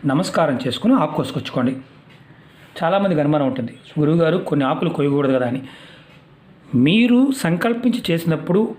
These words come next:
విధి విధానంగా చేస్తే ఎలాంటి ఇబ్బంది ఉండదు. ఎప్పుడు పడితే అప్పుడు ఇష్టారాజ్యంగా కోయకూడదు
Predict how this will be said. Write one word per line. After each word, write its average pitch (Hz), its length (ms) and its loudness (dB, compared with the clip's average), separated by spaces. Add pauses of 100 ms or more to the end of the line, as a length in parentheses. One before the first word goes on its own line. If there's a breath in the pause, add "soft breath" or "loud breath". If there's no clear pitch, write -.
(180)
విధి 156 240 4
విధానంగా 175 420 4 (100)
చేస్తే 143 200 -2 (100)
ఎలాంటి 139 280 0
ఇబ్బంది 127 280 2
ఉండదు. 123 200 -2 (760 loud breath)
ఎప్పుడు 175 440 2
పడితే 214 440 2
అప్పుడు 214 200 0
ఇష్టారాజ్యంగా 175 720 0
కోయకూడదు 143 500 -2